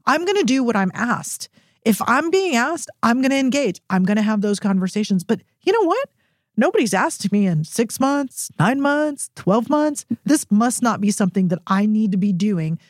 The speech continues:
because nobody's asked me about the staff. Nobody's asked me what I'm doing, what the plan is, how things are going. There's really no interest here. So I think when you're thinking about those three levels, that tippy top level needs to be thinking two levels down.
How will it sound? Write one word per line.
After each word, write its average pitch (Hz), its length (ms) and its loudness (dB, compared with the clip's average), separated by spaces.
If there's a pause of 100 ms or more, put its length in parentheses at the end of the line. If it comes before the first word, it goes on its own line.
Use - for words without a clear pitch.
(160)
because 196 240 2
nobody's 214 400 0
asked 175 220 -2
me 196 100 -2
about 156 320 -6
the 165 80 -6
staff. - 400 -4
Nobody's 190 380 2
asked 170 180 -2
me 175 80 -2
what 156 180 -4
I'm 151 120 -2
doing, 302 400 0
what 190 100 2
the 147 80 -6
plan 311 380 0
is, 311 280 0
how 175 120 0
things 180 260 0
are 180 100 0
going. 285 480 -2 (300)
There's 214 180 2
really 254 480 2
no 190 380 0
interest 196 500 -2
here. - 380 -6 (400)
So 214 300 2 (140)
I 220 220 2
think 226 260 0
when 185 100 2
you're 180 160 2
thinking 233 340 -2
about 208 220 -2
those 208 180 0
three 214 220 -2
levels, 202 400 -2 (400)
that 214 320 0 (180)
tippy 254 300 2
top 226 280 0
level 196 500 0 (220)
needs 196 440 2
to 220 80 -6
be 202 160 0
thinking 180 380 0
two 196 300 -2
levels 156 420 -2
down. 135 420 -4